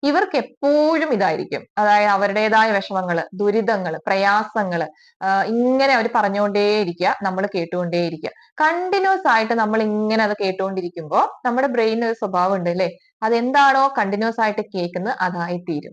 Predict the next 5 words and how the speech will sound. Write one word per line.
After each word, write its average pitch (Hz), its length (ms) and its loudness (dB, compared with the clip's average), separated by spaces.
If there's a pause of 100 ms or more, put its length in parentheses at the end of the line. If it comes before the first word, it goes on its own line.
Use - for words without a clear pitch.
(160)
അതുകൊണ്ട് 240 540 0 (460)
ഈ 339 500 -8
ഇത്തരം 262 540 2 (320)
കണ്ടിന്യുവസ് 247 540 2
ആയിട്ടുള്ള 226 520 2